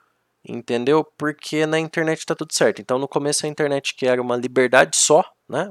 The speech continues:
Entre na internet, faça seu blog, poste suas opiniões, poste suas coisas. Todo mundo fazendo isso. Hoje em dia, parece que sumiu.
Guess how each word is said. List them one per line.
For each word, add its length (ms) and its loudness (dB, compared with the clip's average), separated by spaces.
Entre 300 -6
na 80 -4
internet, 360 -4
faça 220 0
seu 180 0
blog, 320 2
poste 360 -2
suas 280 -8
opiniões, 500 -6
poste 220 -4
suas 180 -8
coisas. 180 -8
Todo 240 2
mundo 160 -4
fazendo 380 0
isso. 240 -4
Hoje 220 2
em 80 -2
dia, 160 -4
parece 340 -2
que 100 -16
sumiu. 460 -2